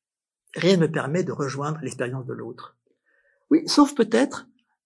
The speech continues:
euh, vous savez, la, la scène du narrateur attendant Albertine le soir, euh, au retour de ses promenades,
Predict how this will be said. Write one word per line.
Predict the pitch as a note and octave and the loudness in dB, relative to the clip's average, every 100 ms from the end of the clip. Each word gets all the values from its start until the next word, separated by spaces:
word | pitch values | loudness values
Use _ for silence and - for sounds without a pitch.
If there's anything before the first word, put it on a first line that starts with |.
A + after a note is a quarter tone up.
| F3+ | -2
euh, | E3+ E3 D#3+ | 2 2 0
vous | D#3 | -2
savez, | E3 | 0
la, | D3 B2+ | 0 0
la | B2+ B2+ | 0 -4
scène | - D3 C3 | -2 -2 -2
du | B2+ | -4
narrateur | B2 B2 B2+ B2 | -4 -4 -4 -6
attendant | B2 B2 | -6 -6
Albertine | B2 A#2+ A2+ - C#3 | -6 -6 -8 -6 -6
le | A2 | -4
soir, | - C3 C3 - | -4 -2 -2 -2
euh, | B2 B2+ _ _ | -8 -12 _ _
au | - | -6
retour | B2+ C3+ C3 | -6 -4 -6
de | |
ses | - | -6
promenades, | - B2 D3+ G3+ D#3 | -8 -6 -2 0 -2